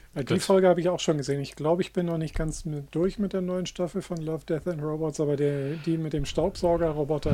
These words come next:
Speaker 1: die ist wirklich der Hammer.
Speaker 2: <laughs>
Speaker 1: Die ist echt geil.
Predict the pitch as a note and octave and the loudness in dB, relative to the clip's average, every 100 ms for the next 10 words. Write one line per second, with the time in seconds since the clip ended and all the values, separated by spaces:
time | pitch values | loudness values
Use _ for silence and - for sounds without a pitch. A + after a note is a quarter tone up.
0 | - C#3 - C#3 C#3 - B2 A2+ B2+ - | 2 0 -4 -6 -6 -6 -8 -6 -6 -8
1 | - - - - - D#3 - D3 D#3 - | -8 -8 -6 -2 -2 0 2 6 6 6
2 | - D#3 | 4 4